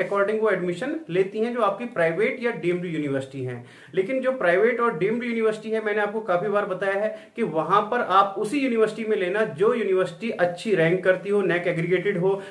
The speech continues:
एनसीटी का अप्रूवल आप check कर लीजिएगा, तो तभी आप उस यूनिवर्सिटी से ही आप बीएड कीजिएगा, क्योंकि बीएड की सीट होती है university के पास में सौ,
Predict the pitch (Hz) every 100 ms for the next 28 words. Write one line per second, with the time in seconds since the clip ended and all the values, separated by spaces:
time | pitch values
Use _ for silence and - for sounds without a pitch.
0 | - 165 185 208 202 196 196 156 156 185
1 | 208 196 196 202 196 202 190 185 190 190
2 | 196 - - 254 - 175 220 285 202 214
3 | - - 233 240 220 208 202 202 185 180
4 | 196 175 143 160 202 - - 190 151 135
5 | 131 127 - - 240 277 160 190 226 247
6 | 277 226 240 226 226 240 233 226 220 233
7 | 226 220 208 214 214 214 202 208 208